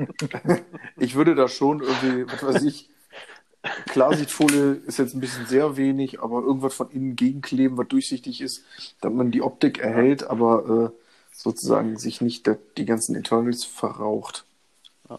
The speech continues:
Speaker 2: und zumindestens, wenn, wenn möglich, halt, um die Löcher zu machen, wo die Schiene drauf kommt, oder halt wirklich eine Schiene drauf bauen, dass die Löcher auch auf jeden Fall zu sind.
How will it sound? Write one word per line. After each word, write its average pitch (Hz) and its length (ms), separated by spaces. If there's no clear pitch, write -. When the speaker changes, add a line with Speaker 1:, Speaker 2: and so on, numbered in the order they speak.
Speaker 2:
und 123 140
zumindestens, 120 480
wenn, 117 300
wenn 113 200
möglich, 113 380
halt, 110 260
um 113 240
die 113 100
Löcher 113 260
zu - 120
machen, 110 260
wo 110 80
die 110 120
Schiene 117 240
drauf 113 200
kommt, 120 180
oder 113 140
halt 110 140
wirklich - 180
eine 107 80
Schiene 107 240
drauf 98 240
bauen, 101 180
dass 92 160
die 98 340
Löcher 104 240
auch 98 160
auf 104 100
jeden 101 140
Fall 95 240
zu 104 220
sind. 98 340